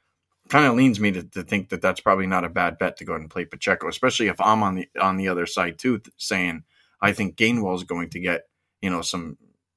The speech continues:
some more touches in this game." I, I think that that's actually not a bad bet. The Pacheco rushing and receiving plus five and a half yards, actually,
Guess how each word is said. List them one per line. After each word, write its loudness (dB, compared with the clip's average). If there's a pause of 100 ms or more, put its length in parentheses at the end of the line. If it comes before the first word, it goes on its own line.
(160)
some -4
more 2
touches -2
in -10
this -12
game." -10 (460)
I, 2
I 0
think -2
that -2
that's -2
actually -4
not -8
a -10
bad -8
bet. -10
The -20
Pacheco -6
rushing -4
and -10
receiving -10
plus -8
five -4
and -10
a -6
half -6
yards, -8
actually, -12